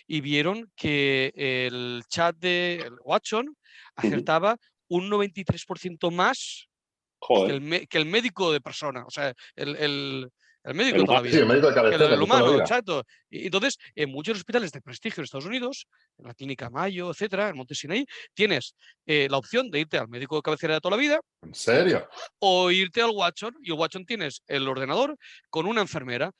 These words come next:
Speaker 1: y si el ordenador dice, "Tómale la presión, eh, arterial o las constantes vitales", pues la enfermera se lo toma, eh, tal. Pero es, tú dialogas con el ordenador, y el ordenador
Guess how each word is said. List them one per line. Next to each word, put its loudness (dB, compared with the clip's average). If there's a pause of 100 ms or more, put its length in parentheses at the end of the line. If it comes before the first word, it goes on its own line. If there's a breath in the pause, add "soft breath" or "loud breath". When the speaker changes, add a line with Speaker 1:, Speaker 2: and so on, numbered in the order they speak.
(140)
Speaker 1:
y -8
si -2
el -2
ordenador -2
dice, -6
"Tómale -2
la -4
presión, -6
eh, -2
arterial 0
o -4
las -6
constantes -10
vitales", -4
pues -8
la -2
enfermera -4
se -12
lo -10
toma, -4 (300 loud breath)
eh, 0
tal. 0
Pero 0
es, 0 (220 soft breath)
tú -8
dialogas 0
con -8
el -6
ordenador, -4 (200 soft breath)
y -2
el 0
ordenador -2